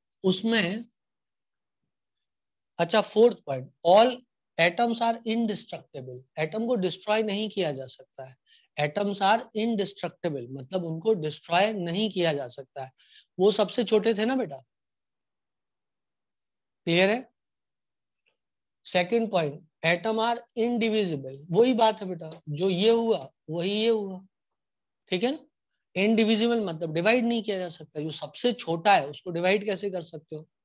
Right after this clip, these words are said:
ठीक है ना, चलो, अब बहुत हुआ, मैंने सारे point आपको explain कर दिए हैं, और जब मैं पढ़ाता हूँ उसी समय explain कर देता हूँ, आप लोग please ध्यान से उसी समय सुन लिया करो, है ना। बार बार एक ही पॉइंट को repeat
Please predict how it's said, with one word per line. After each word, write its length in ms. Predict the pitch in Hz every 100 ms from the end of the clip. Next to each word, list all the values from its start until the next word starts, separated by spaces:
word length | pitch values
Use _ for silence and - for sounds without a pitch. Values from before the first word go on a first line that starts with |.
| _ -
ठीक 140 | 165
है 60 | 196
ना, 200 | 285 294 _ _ _ _ _ _ _ -
चलो, 260 | 147 123 _ -
अब 100 | 180
बहुत 300 | 180 196 214
हुआ, 260 | 220 226 247 -
मैंने 220 | 170 185
सारे 240 | 185 175 185
point 300 | 185 185 180
आपको 280 | 165 -
explain 460 | 170 - - 185 190
कर 180 | 175 165
दिए 240 | 180 185
हैं, 220 | 185 233 - _ - - - _ _ _ _ 160
और 120 | 160
जब 200 | 165 196
मैं 160 | 214
पढ़ाता 440 | 208 156 165 175 220
हूँ 140 | 226
उसी 320 | 233 185 - 208
समय 300 | 214 214 190
explain 440 | - - 202 214
कर 160 | 202 190
देता 280 | 196 196
हूँ, 260 | 196 220 269
आप 200 | 165 170
लोग 140 | 202 196
please 300 | - 220 185
ध्यान 260 | 170 165
से 140 | 170 190
उसी 200 | 175 175
समय 280 | 180 175 185
सुन 220 | 180 151
लिया 160 | 143
करो, 240 | 123 151 156
है 60 | 196
ना। 100 | 277
बार 240 | 165 165
बार 180 | 175 190
एक 120 | 196
ही 60 | 196
पॉइंट 320 | 190 180 190
को 60 | 190
repeat 360 | 170 170 190